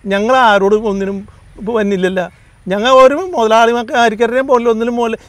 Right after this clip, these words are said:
ഇവിടുത്തെ മത്സ്യത്തൊഴിലാളിക്ക് കുറേ അന്തസ്സുണ്ട്. ഉപ്പുവെള്ളത്തിൽ ജീവിക്കുന്ന ആൾക്കാരാണ്. കടലിൽ ഞങ്ങൾ പോകുന്നത് ഞങ്ങൾക്ക് ഒരു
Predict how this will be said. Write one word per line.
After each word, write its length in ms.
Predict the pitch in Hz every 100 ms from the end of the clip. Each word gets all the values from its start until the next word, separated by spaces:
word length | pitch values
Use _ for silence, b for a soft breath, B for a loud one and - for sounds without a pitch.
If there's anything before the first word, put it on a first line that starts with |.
| b
ഇവിടുത്തെ 340 | 202 214 247 240
മത്സ്യത്തൊഴിലാളിക്ക് 640 | 247 190 185 214 208 214 208
കുറേ 140 | 208 220
അന്തസ്സുണ്ട്. 520 | 196 190 185 214 185 165 b b 196
ഉപ്പുവെള്ളത്തിൽ 480 | - 226 220 196 233
ജീവിക്കുന്ന 340 | 233 220 208 220
ആൾക്കാരാണ്. 360 | 202 202 196 185
കടലിൽ 340 | 208 202 214 226 240
ഞങ്ങൾ 180 | 233 220 233
പോകുന്നത് 460 | 226 202 202 196 220 b b b
ഞങ്ങൾക്ക് 340 | 180 185 196 220
ഒരു 100 | 214